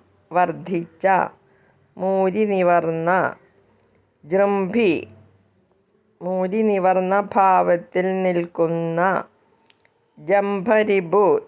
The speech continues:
ജംഭൻ എന്ന അസുരനെ കൊന്നവൻ ഇന്ദ്രൻ.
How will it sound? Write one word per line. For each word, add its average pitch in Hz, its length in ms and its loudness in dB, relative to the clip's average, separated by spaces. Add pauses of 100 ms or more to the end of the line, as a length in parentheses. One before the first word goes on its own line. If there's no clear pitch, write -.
(120)
ജംഭൻ 180 760 0
എന്ന 175 460 0
അസുരനെ 180 640 0
കൊന്നവൻ 180 880 -2 (500)
ഇന്ദ്രൻ. 170 560 -2